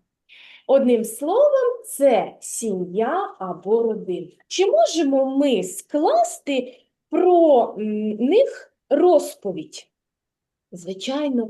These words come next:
ми можемо це зробити. Для цього нам треба скласти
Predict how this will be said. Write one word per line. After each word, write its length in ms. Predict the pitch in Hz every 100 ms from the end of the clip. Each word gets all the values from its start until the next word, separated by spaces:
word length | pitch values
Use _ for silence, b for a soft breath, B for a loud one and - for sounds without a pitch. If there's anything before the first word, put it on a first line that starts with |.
| 202
ми 360 | 208 220 220 220
можемо 600 | 226 247 247 190 175 170
це 300 | - 220 220
зробити. 680 | 208 208 185 202 175 - -
Для 140 | 160
цього 360 | - 539 370 262
нам 260 | 359 494 -
треба 320 | 330 392 247
скласти 680 | - - 220 302 - 277